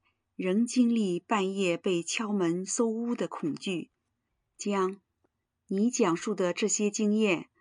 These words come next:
后来不断被论述，对转型正义起到什么样的作用？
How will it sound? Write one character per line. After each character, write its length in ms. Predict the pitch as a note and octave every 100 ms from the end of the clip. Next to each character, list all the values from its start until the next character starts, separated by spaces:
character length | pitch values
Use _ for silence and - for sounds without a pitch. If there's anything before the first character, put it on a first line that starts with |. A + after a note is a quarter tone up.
| _ _ _
后 240 | - A#3
来 240 | G3 F3 F#3+
不 220 | - F#3+
断 300 | C4 A3 F#3
被 180 | G#3+ F#3
论 260 | A3+ G3+
述， 400 | F3 - E3+ - _ _ _ _ _ -
对 260 | A3+ F#3+
转 280 | F#3 F#3+ E3
型 260 | - F#3+ G#3+
正 220 | C4 G3+
义 320 | G3 F#3+ E3+
起 240 | - -
到 200 | F3 G3
什 160 | F#3+ -
么 120 | E3
样 200 | G#3 B3 G3
的 80 |
作 200 | F#3+ G#3
用？ 320 | F#3 F3+ D#3+